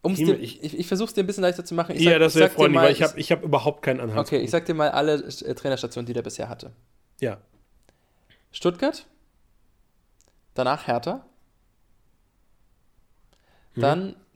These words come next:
Speaker 1: T S G Hoffenheim ganz kurz, dann den F C Luzern in der Schweiz für immerhin vier Jahre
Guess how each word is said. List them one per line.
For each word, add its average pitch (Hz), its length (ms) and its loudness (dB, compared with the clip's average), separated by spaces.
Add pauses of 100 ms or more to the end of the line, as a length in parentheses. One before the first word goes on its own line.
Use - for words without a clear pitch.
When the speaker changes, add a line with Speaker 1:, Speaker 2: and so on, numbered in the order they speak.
Speaker 1:
T 160 120 -2
S 151 140 -4
G 135 120 -2
Hoffenheim 123 460 -4
ganz 117 200 -6
kurz, - 420 -8 (1200)
dann 156 220 0
den 170 200 -2
F 175 180 -2
C - 200 -2
Luzern 143 600 -4
in 156 120 -10
der 127 100 -4
Schweiz - 520 -8 (300)
für 151 280 0
immerhin 139 440 -4 (240)
vier 160 260 -2
Jahre 120 440 -4